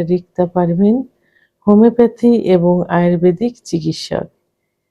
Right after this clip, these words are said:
যারা একটু বোঝে, শিক্ষিত, তারাও কিন্তু অনেক সময় দেখা যায় যে এটা বুঝতে চায় না। আর যারা একটু, মানে, নরমাল,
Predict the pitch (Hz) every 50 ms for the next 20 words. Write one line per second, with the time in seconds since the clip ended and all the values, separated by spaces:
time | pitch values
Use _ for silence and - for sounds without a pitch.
0 | - 185 208 220 226 214 220 - - 175 156 170 202 208 202 - - 220 185 156
1 | 165 - - - - 226 214 - - - 233 220 - 175 170 - 185 202 226 254
2 | 254 254 - 269 254 240 254 240 226 214 214 - 220 220 220 190 196 196 190 -
3 | 190 196 196 190 180 180 190 190 185 175 - 180 170 175 180 175 - - _ -
4 | 180 180 - - 170 156 156 175 190 - - - - _ _ _ _ _ _ _
5 | _ _ _ _ _ _ _ _ _ _ _ _ _ _ _ _ - 170 175 170
6 | 165 160 - - - - 170 170 196 196 202 220 220 220 - 214 214 214 - _
7 | _ - 269 269 269 262 254 254 _ _ _ _ _ _ _ _ - 190 196 202
8 | 202 208 214 208 208 208 208 226 233 233 233 233 226